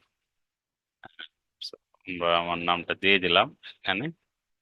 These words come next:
ওকে, তো মিডল নেম, এটা হলো মিডল নেম, এ এল।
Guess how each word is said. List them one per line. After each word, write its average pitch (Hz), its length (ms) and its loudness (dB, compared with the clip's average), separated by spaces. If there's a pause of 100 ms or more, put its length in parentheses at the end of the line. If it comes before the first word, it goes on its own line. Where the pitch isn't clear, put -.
(1700)
ওকে, 92 240 -2
তো 95 360 0
মিডল 98 420 4
নেম, 107 220 0
এটা 92 340 4
হলো 90 220 2
মিডল 87 500 0
নেম, 156 300 -2 (1800)
এ 87 180 -2 (140)
এল। 95 200 2